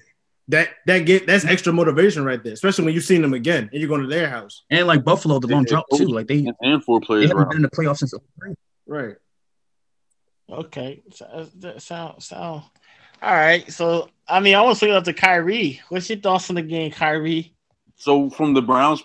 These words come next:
Speaker 3: uh, perspective, I was really happy with Baker Mayfield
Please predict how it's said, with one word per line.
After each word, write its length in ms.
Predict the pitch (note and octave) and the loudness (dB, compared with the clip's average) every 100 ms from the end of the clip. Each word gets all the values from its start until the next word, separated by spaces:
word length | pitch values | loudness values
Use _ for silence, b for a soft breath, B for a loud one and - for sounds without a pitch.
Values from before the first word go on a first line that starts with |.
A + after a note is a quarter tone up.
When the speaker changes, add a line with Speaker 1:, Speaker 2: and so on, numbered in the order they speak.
| - | -4
Speaker 3:
uh, 160 | C#3+ C#3+ | -2 -2
perspective, 540 | D3+ - D#3 D#3 C#3 | -4 -4 -4 0 2
I 80 | C3 | 4
was 120 | C3 | 4
really 240 | A2+ C#3+ B2 | 2 2 2
happy 240 | C3 C3 | 0 0
with 140 | A2+ G2+ | -2 0
Baker 240 | A#2 A2 | -2 -2
Mayfield 600 | G2+ A#2 A2 A2 G2 | -4 -2 -2 -4 -4